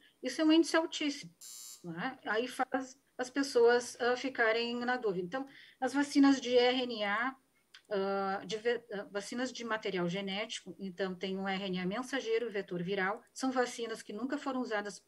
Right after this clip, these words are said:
pra vacinação em massa, ah, vão colocar material genético pra dentro da célula, pra fazer essa célula produzir a proteína spike, que é justamente, hoje já se sabe que ela é tóxica,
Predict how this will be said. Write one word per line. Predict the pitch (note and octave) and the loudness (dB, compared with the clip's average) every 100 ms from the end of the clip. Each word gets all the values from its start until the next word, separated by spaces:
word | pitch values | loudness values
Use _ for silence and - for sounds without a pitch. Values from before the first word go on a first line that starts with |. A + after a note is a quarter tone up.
| - | -4
pra | F#3 F#3 A3 A#3+ - | 0 2 0 -2 -6
vacinação | G#3+ G3+ G3+ F3+ F3+ F3 | -4 -2 -4 -6 -2 -2
em | |
massa, | A3+ G3 G#3+ - C#4 - - - - _ _ - | 0 -2 -2 -4 -8 -10 -20 -20 -20 _ _ 0
ah, | G#3 G#3 G#3 G#3 | 6 8 6 4
vão | G#3 B3 C#4+ C#4+ | 4 8 8 8
colocar | C#4+ C#4+ C#4 C#4 A#3 A#3+ | 4 2 2 0 0 0
material | A#3+ A#3 G#3 G3+ | 0 0 0 0
genético | G3+ G3 G3 - - | -2 -6 -6 -8 -2
pra | G#3 | 0
dentro | G3 G3+ A#3+ C4 | 2 0 -2 -4
da | A3+ G3 | -2 -2
célula, | - E3+ D#3+ F#3+ C4 D4+ _ _ - - | -2 -4 -2 -2 -4 -6 _ _ -16 -2
pra | A3 C#4 | 2 4
fazer | D4+ C#4+ A3+ | 4 2 6
essa | A3+ B3 B3+ | 6 6 -4
célula | - G#3 A3+ | -6 -2 -2
produzir | A#3 A3 G3+ F3 G3 | -2 -2 -2 0 0
a | |
proteína | G#3 G#3+ G3+ F#3+ F#3 | 0 -4 -2 -2 -2
spike, | - - G#3 A#3 C#4 | -4 -2 -2 -2 -6
que | - | 0
é | A#3+ | 0
justamente, | A#3 C4 - C4+ A#3+ B3 G#3+ | 0 -4 -2 0 -2 -4 -6
hoje | G#3 | -6
já | G3 F#3 | -6 -6
se | - | -8
sabe | - G#3+ G#3 | -6 -6 -6
que | - | -6
ela | F#3+ | -6
é | F#3+ | -4
tóxica, | G3+ G3 G3+ - - | -4 -6 -6 -16 -12